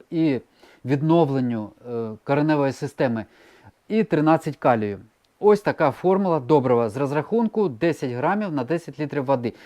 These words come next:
І потім ще раз так проводимо через сім днів, е, або коли підсохне пересаджена петуня, проводимо наступний полив, е,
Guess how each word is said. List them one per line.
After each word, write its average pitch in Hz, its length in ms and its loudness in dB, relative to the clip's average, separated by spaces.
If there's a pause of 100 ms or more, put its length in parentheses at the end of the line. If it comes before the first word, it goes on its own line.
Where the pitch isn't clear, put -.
(160)
І 185 120 0
потім 151 420 2
ще 226 400 -2
раз 180 280 -2
так 147 280 -2
проводимо 143 600 -2
через 135 360 -4
сім 131 320 -2
днів, 180 300 -2 (480)
е, 139 200 -4
або 160 680 6
коли 165 360 4
підсохне 160 720 2
пересаджена 147 760 0
петуня, 147 500 -4 (380)
проводимо 156 600 2
наступний 143 640 -2
полив, 170 460 -2 (200)
е, 123 280 -8